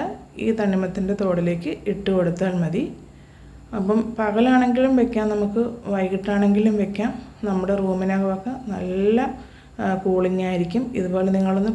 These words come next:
പരീക്ഷിച്ച് നോക്കിയിട്ട്, ആ, കമന്റ് അറിയിക്കണേ. ഞങ്ങൾ മിക്കവാറും ഇത് ഇങ്ങനെ ചെയ്യുന്നതാണ്. ഇപ്പം ഇങ്ങനെ തന്നെ എപ്പോഴും,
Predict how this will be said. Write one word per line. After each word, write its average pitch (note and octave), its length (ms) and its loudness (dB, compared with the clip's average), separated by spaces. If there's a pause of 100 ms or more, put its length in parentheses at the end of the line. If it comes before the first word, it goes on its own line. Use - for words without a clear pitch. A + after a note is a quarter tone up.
പരീക്ഷിച്ച് G#3 520 0 (100)
നോക്കിയിട്ട്, G3+ 460 0 (220)
ആ, G#3 40 -4 (140)
കമന്റ് F3 360 0
അറിയിക്കണേ. E3+ 460 -2 (960)
ഞങ്ങൾ F#3+ 240 0 (460)
മിക്കവാറും F#3+ 640 0
ഇത് F#3+ 120 2 (160)
ഇങ്ങനെ F#3 200 0 (120)
ചെയ്യുന്നതാണ്. F#3 640 2 (500)
ഇപ്പം A3 220 -2 (300)
ഇങ്ങനെ G3+ 280 2
തന്നെ G3+ 240 4 (100)
എപ്പോഴും, G3+ 600 -2